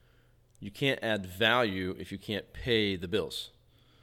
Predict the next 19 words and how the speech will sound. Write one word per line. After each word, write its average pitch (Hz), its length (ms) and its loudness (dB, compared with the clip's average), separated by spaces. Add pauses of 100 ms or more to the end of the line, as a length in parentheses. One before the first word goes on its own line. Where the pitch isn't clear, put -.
(220)
So - 140 -8
you 101 100 -4
have 135 280 2
to 104 60 -4
find 107 220 0
a 101 40 -4
compromise. 98 680 0
You 104 80 0
have 110 80 0
to 101 80 -12
find 107 180 -2
a 101 60 -2
way 101 240 2
to 92 400 -4 (220)
make 131 200 0
money 117 240 2
in 104 60 0
the 98 80 -2
beginning 95 480 -4